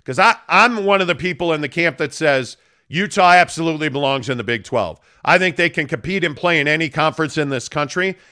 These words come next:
Their best fit feels like the Big twelve to me.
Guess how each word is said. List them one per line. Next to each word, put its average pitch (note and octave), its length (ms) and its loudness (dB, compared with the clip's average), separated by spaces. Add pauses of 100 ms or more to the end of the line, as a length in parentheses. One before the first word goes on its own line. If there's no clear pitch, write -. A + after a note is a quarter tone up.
(240)
Their F3+ 240 2
best E3+ 380 0
fit F#3+ 300 0
feels D#3+ 360 -2
like C3+ 180 -2
the C3 80 -8
Big A#2+ 220 -4
twelve A#2 320 -2
to - 100 -16
me. D2 220 -16